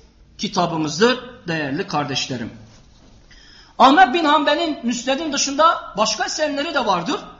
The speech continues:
Mesela Kitab-ı Sünne, şu an üzerinde duracağımız yine bir eseridir.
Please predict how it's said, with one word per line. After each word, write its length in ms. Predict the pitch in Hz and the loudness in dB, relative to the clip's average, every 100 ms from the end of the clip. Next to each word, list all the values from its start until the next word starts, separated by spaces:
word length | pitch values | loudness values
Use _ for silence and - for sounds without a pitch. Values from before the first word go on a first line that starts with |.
| - _ | -20 _
Mesela 380 | 214 247 240 - | -4 -2 -4 -4
Kitab-ı 380 | 226 254 240 240 | -4 -2 -2 -2
Sünne, 500 | - 247 196 208 - - - | 0 0 2 -2 -6 -14 -20
şu 180 | - 254 | -6 0
an 120 | 240 | 0
üzerinde 460 | 220 202 226 226 220 | 0 -4 -4 -4 -4
duracağımız 680 | 226 220 220 220 294 - - - - | -2 0 0 0 -2 -6 -12 -18 -10
yine 240 | 165 214 196 | -6 -4 -4
bir 80 | 190 | -4
eseridir. 600 | 175 - 160 165 254 | -6 -4 -4 -2 -4